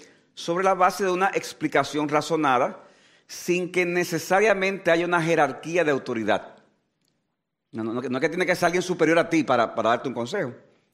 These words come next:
A diferencia del consejo, en la orden normalmente hay algún rango de autoridad en el que lo da. Pero volviendo al tema del individualismo, hermanos, que mencionamos,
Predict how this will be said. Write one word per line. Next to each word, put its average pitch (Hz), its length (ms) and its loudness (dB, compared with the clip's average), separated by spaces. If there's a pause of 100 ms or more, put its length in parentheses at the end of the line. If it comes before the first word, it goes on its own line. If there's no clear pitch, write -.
(880)
A 147 140 2
diferencia 160 420 2
del 196 80 0
consejo, 202 560 2
en 165 140 2
la 151 160 4
orden 185 440 2 (460)
normalmente 147 720 0
hay 139 100 4
algún 156 280 -2
rango 160 520 0
de 131 120 -2
autoridad 135 760 0
en 120 100 -6
el 110 100 -6
que 117 120 -4
lo 101 120 -2
da. 104 400 -2 (1500)
Pero 180 140 0
volviendo 214 320 2
al 269 120 2
tema 233 220 4
del 202 180 2
individualismo, 170 760 0
hermanos, 135 320 -2
que 135 80 -2
mencionamos, 123 800 -4